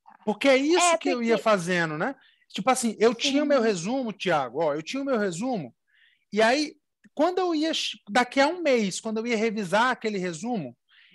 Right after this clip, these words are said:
Speaker 2: eu pegava e colocava mais conteúdo nele. Eu saía colocando, é, é,
Speaker 1: Uhum.
Speaker 2: é, setinha, eu saía. Então, chegou um momento que os meus resumos, eles estavam, tipo assim, a folha tava praticamente toda escrita, não tinha espaço pra mais nada, porque eu colocava até no lugarzinho da data,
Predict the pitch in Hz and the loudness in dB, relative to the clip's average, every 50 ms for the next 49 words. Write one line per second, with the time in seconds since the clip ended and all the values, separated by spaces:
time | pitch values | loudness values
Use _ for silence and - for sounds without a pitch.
0 | _ _ - 247 285 269 - 285 277 269 269 277 277 - - 294 294 294 285 294 | _ _ 2 2 2 4 4 2 4 4 4 2 2 0 -2 0 0 0 0 -2
1 | - 269 277 302 285 269 269 277 269 - - 302 302 - 302 285 294 247 339 330 | -2 0 0 0 0 0 0 -2 -2 -4 -6 -8 -8 -6 -6 -6 -6 -6 -6 -4
2 | 311 269 269 269 247 233 226 220 - 254 247 247 254 247 262 247 247 233 - 233 | 0 0 0 2 2 2 0 2 2 2 2 2 2 0 0 -2 -2 -2 -2 -4
3 | 226 214 - _ _ - - 185 175 190 196 196 180 196 190 185 175 170 - - | -6 -6 -6 _ _ -20 -20 -14 -8 -6 -4 -2 0 2 2 2 2 0 -2 -8
4 | - 285 302 277 269 262 175 175 175 170 160 160 151 156 - _ - - - - | -10 -8 -8 -8 -8 -6 -4 -4 -2 -2 -2 -4 -4 -6 -10 _ -20 -6 -2 0
5 | 233 220 226 - - 190 208 240 254 254 247 220 196 170 151 131 120 _ _ _ | 0 0 0 -2 -2 -2 0 0 0 0 2 2 0 0 -2 -4 -8 _ _ _
6 | _ - 196 214 - - 233 226 226 240 240 233 226 226 - _ _ _ _ _ | _ -4 -4 -2 -2 0 0 0 0 2 0 0 0 -2 -6 _ _ _ _ _
7 | - 226 208 - 294 269 - - - 285 277 220 285 320 349 359 339 277 214 185 | -14 -12 -8 -8 -8 -8 -6 -6 -6 -4 -2 -2 -2 -2 -2 -4 -4 -4 -4 -2
8 | 190 233 311 370 370 - 196 175 - 247 254 233 247 262 277 240 247 247 180 196 | -2 -4 -4 -6 -6 -10 -14 -12 -10 -10 -8 -6 -4 -4 -2 -2 -2 -4 -4 -4
9 | 247 277 262 277 277 277 - - 262 262 262 269 - - - 302 - - 277 247 | -6 -8 -6 -6 -6 -6 -4 -2 -2 -2 -2 -4 -8 -6 -6 -6 -6 -6 -6 -6
10 | 240 220 - - - 262 269 277 294 285 285 277 254 294 302 - _ _ _ _ | -8 -8 -10 -14 -10 -8 -6 -4 -4 -2 -2 -2 -2 -4 -6 -8 _ _ _ _
11 | _ _ _ _ - 247 311 320 - - 339 311 320 302 - _ _ - 294 311 | _ _ _ _ -2 -2 -2 -2 -2 -4 -4 -4 -6 -10 -12 _ _ -6 -6 -6
12 | 302 302 311 349 339 - - - - - - 254 277 302 294 - 277 226 269 254 | -6 -8 -8 -8 -8 -8 -12 -16 -12 -8 -4 -4 -4 -4 -4 -4 -6 -6 -6 -8
13 | - - 277 285 - - - 269 262 - - 277 262 262 311 359 359 330 277 254 | -8 -8 -8 -8 -8 -6 -4 -4 -4 -4 -4 -6 -4 -4 -4 -6 -6 -4 -2 -2
14 | 254 208 180 - - - 240 233 - 262 262 254 262 254 247 247 240 240 269 294 | -2 -2 -4 -6 -8 -8 -6 -2 0 0 0 2 0 0 0 0 0 0 -2 -4
15 | 330 349 339 330 330 302 302 254 285 262 262 247 208 170 160 190 240 302 - - | -4 -4 -6 -2 -2 -2 -2 -2 -2 0 0 0 0 2 2 2 2 2 0 -4
16 | 175 143 | -10 -10